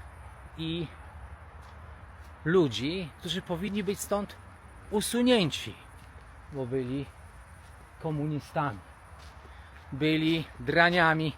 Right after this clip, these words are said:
pierwszej wody. I tu jest taki zbrodniarz wojenny, nazywa się, popatrzcie, kto? Bolesław Bierut.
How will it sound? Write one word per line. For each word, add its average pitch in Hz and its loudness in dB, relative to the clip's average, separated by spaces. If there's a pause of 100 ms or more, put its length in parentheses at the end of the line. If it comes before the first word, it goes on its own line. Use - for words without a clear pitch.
(360)
pierwszej 147 4
wody. 117 6 (1700)
I 202 -2
tu 247 0
jest 240 10
taki 131 2 (1500)
zbrodniarz 143 6
wojenny, 123 4 (680)
nazywa 135 4
się, 135 2 (120)
popatrzcie, 110 -4 (1300)
kto? 123 4 (1120)
Bolesław 147 6
Bierut. 123 4